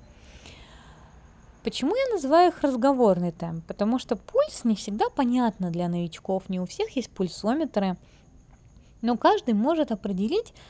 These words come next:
когда при беге он может свободно, спокойно разговаривать, не задыхаться, а, чтобы не было никаких сложностей. То есть вы должны бегать на таком темпе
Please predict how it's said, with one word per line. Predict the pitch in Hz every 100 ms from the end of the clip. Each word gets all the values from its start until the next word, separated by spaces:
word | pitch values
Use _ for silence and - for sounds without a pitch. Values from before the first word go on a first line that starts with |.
| - - -
когда | 214 208 214
при | 190 185
беге | 170 330 359 220
он | 185
может | 185 196 175
свободно, | - 180 170 202 226 175 170
спокойно | 160 - 165 - 247 294 269 190 185
разговаривать, | 175 175 180 160 170 190 233 247 208 202 - - - -
не | 175 175 214 311
задыхаться, | 254 208 180 - - 170 170 185 190 - 196 175 - - - - -
а, | 180 170
чтобы | - 185 180
не | 175 214 294
было | 262 220 202 190 -
никаких | 196 185 180 285 277
сложностей. | 214 180 170 165 160 160
То | 165 220 262
есть | 277 -
вы | 196 190 240 226
должны | 165 175 175 175 175 160 147 - -
бегать | 165 196 349 381 214 - - - - - - - - -
на | 190
таком | 202 165 208 190 165 -
темпе | 180 185 233 381 392 247 180